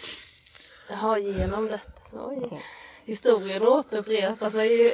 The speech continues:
Speaker 2: Ja.
Speaker 1: igen och igen och igen. Ja.
Speaker 2: Så, eh, jag har inte kollat upp det med Patentverket, men, eh, eh, jag, jag, jag har sett reklamen för, eh, min idé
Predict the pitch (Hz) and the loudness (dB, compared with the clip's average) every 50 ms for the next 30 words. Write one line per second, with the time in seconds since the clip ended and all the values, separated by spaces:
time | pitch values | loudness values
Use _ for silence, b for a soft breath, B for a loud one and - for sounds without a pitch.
0 | - - - _ - - - - - - - - - - - - - - - - | 2 -4 -14 _ -10 -6 0 4 4 4 4 2 -2 -6 -10 -18 -18 -16 -12 -8
1 | 262 277 269 240 233 226 233 254 262 254 254 262 262 240 233 226 240 233 233 233 | -4 4 6 6 8 8 6 4 4 4 4 4 4 6 6 6 6 6 4 6
2 | 233 220 208 208 208 226 294 302 277 226 B B B B B B B B - 220 | 4 4 2 2 2 2 0 -2 -2 -4 B B B B B B B B -10 -10
3 | 220 214 214 - - - 151 156 156 156 143 143 - B B B B B B B | -8 -8 -8 -10 -6 -2 -2 0 2 2 2 0 -2 B B B B B B B
4 | B B B B _ _ - - 147 139 135 131 131 135 131 127 147 147 139 147 | B B B B _ _ 0 4 4 6 6 4 4 2 0 2 2 2 2 2
5 | 151 147 - - - - 151 - - - - 156 135 - - 156 151 156 156 - | -2 -2 -4 -8 -6 -4 -4 -4 -4 -4 -6 -8 -8 -8 -10 -10 -8 -8 -10 -12
6 | - - - 160 151 147 - - 156 139 - - - - _ 151 151 147 147 147 | -14 -12 -12 -12 -12 -10 -12 -12 -12 -12 -12 -14 -16 -12 _ -10 -10 -8 -8 -10
7 | 147 147 147 139 - - 147 - _ - - - - - - - _ _ _ _ | -12 -12 -12 -12 -14 -16 -18 -20 _ -20 -20 -20 -20 -20 -20 -20 _ _ _ _
8 | - - 156 143 143 143 143 147 135 - - 147 139 - 147 - 151 147 147 151 | -14 -10 -6 -6 -4 -4 -4 -6 -6 -8 -8 -8 -8 -6 -6 -4 -4 -6 -6 -6
9 | - - - - - 151 139 131 - - 131 - - 143 131 - - - - - | -6 -6 -8 -8 -6 -6 -6 -4 -4 -6 -6 -4 -6 -6 -6 -8 -12 -8 -6 -6
10 | - - - - - 151 143 - - - - 151 151 151 147 143 - - - 151 | -4 -6 -8 -10 -12 -12 -10 -10 -8 -6 -6 -6 -6 -8 -8 -10 -10 -10 -8 -6
11 | 147 139 151 147 - - - - - - - - | -6 -6 -6 -6 -8 -8 -8 -8 -8 -6 -8 -10